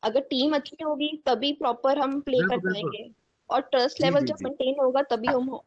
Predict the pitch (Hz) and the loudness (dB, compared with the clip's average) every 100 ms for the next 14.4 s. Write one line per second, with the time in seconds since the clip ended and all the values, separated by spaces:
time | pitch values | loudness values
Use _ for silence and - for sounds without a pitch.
0 | - 220 220 - - 247 233 254 262 254 | -2 0 0 -4 -6 -2 0 0 -2 -2
1 | 285 508 330 254 277 - 220 - - 214 | -2 -2 -2 -4 -4 -2 -4 -4 -6 -6
2 | 240 269 302 339 - 247 226 269 294 311 | -2 2 2 -2 -2 0 2 2 0 0
3 | 285 277 240 539 - _ _ - 302 320 | 0 -2 -4 -6 -10 _ _ -2 0 2
4 | - 240 277 330 254 226 262 294 269 247 | 2 2 2 0 0 0 0 0 0 2
5 | 262 247 180 175 247 254 311 285 277 269 | 0 0 -2 -2 -4 -2 -2 0 0 0
6 | 302 240 247 294 311 320 294 240 214 262 | 0 -2 -2 -4 -4 -2 0 2 2 0
7 | 254 233 - _ _ 247 302 320 269 277 | 0 -2 -6 _ _ -2 0 2 0 2
8 | 302 339 311 285 247 - 320 277 285 294 | 0 0 0 0 0 0 -4 0 2 2
9 | 277 320 294 - 254 277 277 285 - 262 | 2 0 -2 -4 -4 0 0 0 -2 -2
10 | 311 - 226 262 302 285 - - 311 294 | -2 -4 -6 -2 -2 -2 -6 -6 -4 0
11 | 247 - 247 226 - - - 320 277 320 | -2 -2 -4 -4 -4 -6 -6 -4 -2 -2
12 | - 254 269 294 269 269 285 294 294 294 | -2 -2 -2 -2 -4 -2 -2 0 -4 -4
13 | 262 294 - 285 294 - 233 320 247 208 | -4 -4 -4 -2 -2 -2 -4 -2 -4 -2
14 | 220 - 294 262 | -2 0 0 0